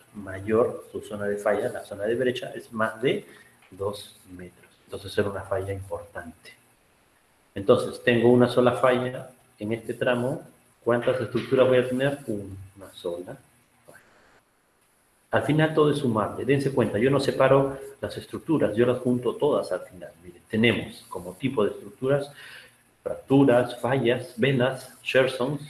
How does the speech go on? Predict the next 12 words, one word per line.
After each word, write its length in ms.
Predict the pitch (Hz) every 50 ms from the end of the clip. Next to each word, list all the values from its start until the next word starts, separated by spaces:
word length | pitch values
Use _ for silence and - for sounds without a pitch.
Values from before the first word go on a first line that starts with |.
| - -
o 80 | 92
zonas 260 | - 104 104 104 101
de 80 | 101 92
cizalla, 520 | - - - - 165 160 147 139 147 156 - - - - _ _ _ _ _ _
estratificaciones, 1200 | - 139 139 135 - 98 95 104 - 104 - 107 - - - 139 127 117 117 117 120 117 - - - _ _ _ _ _
foliaciones, 880 | - - 160 165 156 135 127 113 - - - 151 131 120 127 143 151 - - - _ - - - _ _ _ _ _ _ _ _ -
¿de 60 | 107
acuerdo? 560 | - - 127 123 139 147 151 - - - - - - - _ _ _ _ _ _ _ _ _ _ _ _ _ _ _ _
Diques 640 | - 110 107 127 156 147 147 - 165 - - - - - - - - - _ _ _ _ _ _ _ _ _ _ _ _ _ _ _ _ _ _ _ -
y 220 | 160 175 185 165
contactos 640 | - 131 113 - - 147 - - - 196 - - - - _ _ _ _ _ _ _ _ _ _ _ _
geológicos. 600 | - 104 87 87 - - - - - - -